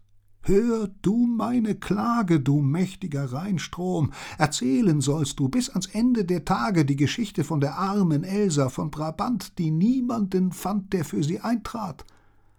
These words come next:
Meine Not sei ihre Schande.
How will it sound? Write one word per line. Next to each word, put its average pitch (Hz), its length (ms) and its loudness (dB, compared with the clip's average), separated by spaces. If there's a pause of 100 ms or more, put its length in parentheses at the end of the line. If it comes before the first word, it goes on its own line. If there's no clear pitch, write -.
(180)
Meine 208 420 0
Not 180 640 0 (560)
sei 123 480 -8 (100)
ihre 185 580 -4
Schande. 185 640 -4